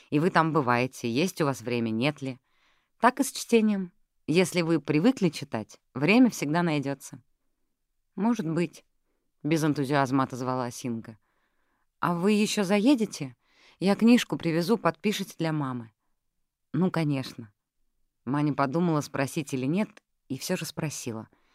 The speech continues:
«В кабинете Максима Андреевича каждый день убирают?»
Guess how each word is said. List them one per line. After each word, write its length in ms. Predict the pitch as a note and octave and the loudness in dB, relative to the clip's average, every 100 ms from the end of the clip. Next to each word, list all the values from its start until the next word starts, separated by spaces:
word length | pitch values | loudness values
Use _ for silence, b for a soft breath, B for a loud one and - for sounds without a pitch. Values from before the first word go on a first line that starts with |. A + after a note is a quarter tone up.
| _ _ _ _ _ _ | _ _ _ _ _ _
«В 120 | - | -12
кабинете 460 | - F3 F3 F3+ - | -4 0 2 2 2
Максима 400 | E3+ D3+ F3+ F3+ | -2 0 2 4
Андреевича 720 | F#3+ F#3 F3+ D3 C3+ - C#3 - - | 4 4 2 2 -2 -6 -12 -12 -2
каждый 340 | A#3 B3+ G#3 | 2 4 4
день 240 | D3+ D3 | 4 2
убирают?» 540 | C3 C3 A#2 G2+ - | 2 -2 -6 -12 -18